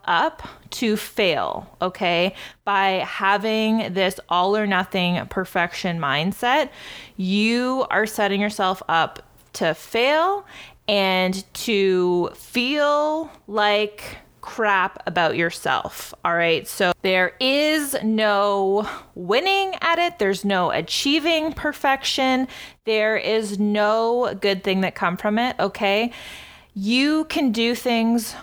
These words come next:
well. You can do things with your whole heart. You can do things to the best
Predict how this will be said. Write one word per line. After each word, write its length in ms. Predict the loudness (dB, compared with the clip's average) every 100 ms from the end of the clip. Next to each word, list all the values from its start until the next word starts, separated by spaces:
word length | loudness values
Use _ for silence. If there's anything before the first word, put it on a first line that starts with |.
| -18 -14
well. 640 | -4 0 2 2 0 0 0
You 160 | 0
can 180 | 2 0
do 220 | 2 0
things 360 | 0 0 0 0
with 200 | -2 0
your 160 | -2 -2
whole 480 | -6 -2 0 0
heart. 480 | -2 -2 0 0 -2
You 120 | -4
can 260 | -2 0 0
do 220 | 2 0
things 640 | 0 -2 0 2 2 0 -4
to 160 | -6
the 120 | -4
best 420 | -4 0 0 0